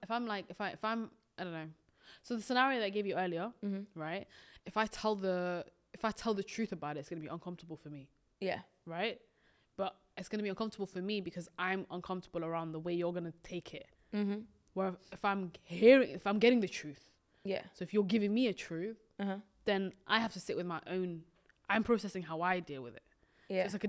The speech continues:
Speaker 1: different thing. So when I'm giving the truth, I'm, it's about how you're receiving it.
Speaker 2: Yeah. But
Speaker 1: When,
Speaker 2: when
Speaker 1: when
Speaker 2: you
Speaker 1: I'm
Speaker 2: get in
Speaker 1: hearing
Speaker 2: there
Speaker 1: it, it's about how I'm, um, how I'm feeling. Do you get it?
Speaker 2: Yeah.
Speaker 1: It's, like, a different thing.
Speaker 2: Yeah, yeah,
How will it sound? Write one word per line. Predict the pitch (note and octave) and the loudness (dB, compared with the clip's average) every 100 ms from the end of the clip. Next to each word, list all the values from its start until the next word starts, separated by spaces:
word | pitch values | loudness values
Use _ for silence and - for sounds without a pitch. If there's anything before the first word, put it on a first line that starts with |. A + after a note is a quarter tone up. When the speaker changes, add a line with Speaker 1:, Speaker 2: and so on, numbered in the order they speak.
| G#3+ | 2
Speaker 1:
different | B3+ F#3+ | 0 -2
thing. | G3 F#3 D3+ _ - | 0 0 -2 _ -14
So | - | -4
when | G3+ | 0
I'm | G#3+ G#3 | 2 4
giving | A#3 B3 G#3+ | 4 4 2
the | F#3 | -2
truth, | - F3 A3 - _ _ _ _ _ _ _ _ _ _ _ | -4 -8 -8 -10 _ _ _ _ _ _ _ _ _ _ _
I'm, | G3 A3 - - | 0 0 0 -10
it's | G3 | -4
about | G#3 F#3+ | 0 4
how | G3+ | 4
you're | G3 A3 | 8 8
receiving | G#3 G#3 E3+ D#3+ | 6 2 -4 -4
it. | D3 - _ | -8 -14 _
Speaker 2:
Yeah. | F#3+ F#3+ - _ _ _ _ _ _ _ _ _ _ - | 2 2 0 _ _ _ _ _ _ _ _ _ _ -4
But | F#3 | 0
Speaker 1:
When, | F3+ | 0
Speaker 2:
when | F3+ | 0
Speaker 1:
when | |
Speaker 2:
you | F3+ | 2
Speaker 1:
I'm | |
Speaker 2:
get | G3 | 6
in | B3 | 10
Speaker 1:
hearing | C4+ A#3+ | 10 8
Speaker 2:
there | A3 | 2
Speaker 1:
it, | |
it's | G#3 | 0
about | G3 F3 | -2 -2
how | E3 F#3+ | 0 2
I'm, | F#3 F3+ D#3+ | 2 2 -6
um, | E3+ F3 | -8 -8
how | E3+ F3+ | -4 -2
I'm | F3 | -2
feeling. | F3+ F3 D#3+ E3 | -2 -4 -4 -4
Do | |
you | F#3 | -4
get | F#3+ | 2
it? | |
Speaker 2:
Yeah. | F#3+ - | 2 0
Speaker 1:
It's, | - | -6
like, | G3+ | -6
a | |
different | F#3+ F#3+ - F3 | -4 -4 -6 -4
thing. | G#3+ E3+ D#3+ _ - | -4 -4 -8 _ -6
Speaker 2:
Yeah, | A3 | -2
yeah, | G#3 G3 | 0 0